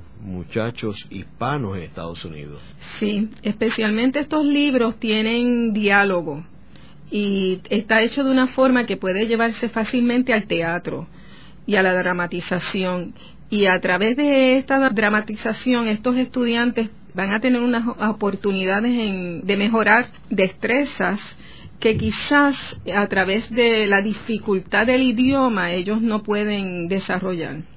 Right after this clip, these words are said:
Speaker 1: En el programa de hoy hemos discutido Voces de la Cultura, serie juvenil, volúmenes uno al cinco, cinco eventos y personajes importantes en nuestra historia, muy poco estudiados y conocidos.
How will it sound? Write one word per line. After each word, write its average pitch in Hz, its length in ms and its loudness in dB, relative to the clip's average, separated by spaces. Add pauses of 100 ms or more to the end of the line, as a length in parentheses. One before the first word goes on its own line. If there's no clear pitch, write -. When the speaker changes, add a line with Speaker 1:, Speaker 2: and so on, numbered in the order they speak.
(240)
Speaker 1:
En 135 60 2
el 131 80 2
programa 135 340 6
de 165 80 8
hoy 165 140 6
hemos 160 160 2
discutido 143 760 2 (100)
Voces 117 300 0
de 120 60 2
la 120 120 -2
Cultura, 117 400 -4
serie 110 380 -2
juvenil, 113 560 0 (160)
volúmenes 113 480 2 (100)
uno 127 340 2
al 95 200 -6
cinco, 156 580 -4
cinco 147 300 2
eventos 160 420 4
y 131 60 0
personajes 117 720 0
importantes 117 840 -4
en 104 80 -4
nuestra 101 240 -6
historia, 147 400 -6
muy 107 140 -4
poco 104 480 -8
estudiados 101 720 -4
y 95 60 -10
conocidos. 87 600 -8